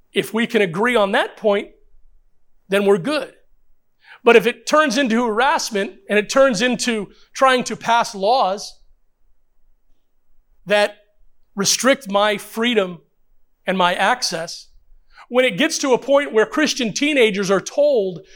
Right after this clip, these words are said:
that they're not allowed to have their Bibles in school, when the law says they are. By the way, those of you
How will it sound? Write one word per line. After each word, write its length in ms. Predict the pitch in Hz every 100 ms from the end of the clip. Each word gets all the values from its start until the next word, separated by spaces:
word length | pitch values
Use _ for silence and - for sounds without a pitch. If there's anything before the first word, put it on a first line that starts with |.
| -
that 100 | 208
they're 160 | 247 233
not 220 | 226 226
allowed 260 | 214 214 202
to 80 | 185
have 240 | 214 185
their 160 | 185 165
Bibles 720 | 202 220 277 214 180 170 - -
in 160 | 190
school, 560 | 180 - 226 277 330 _ _ _ _ _ _ - - - - _ - -
when 340 | 180 196 208 196
the 80 | 180
law 300 | 175 196 202
says 380 | - 214 185
they 120 | 175 175
are. 220 | 190 214
By 160 | 226
the 100 | 214
way, 140 | 220 185
those 240 | 180 190
of 80 | 190
you 180 | 214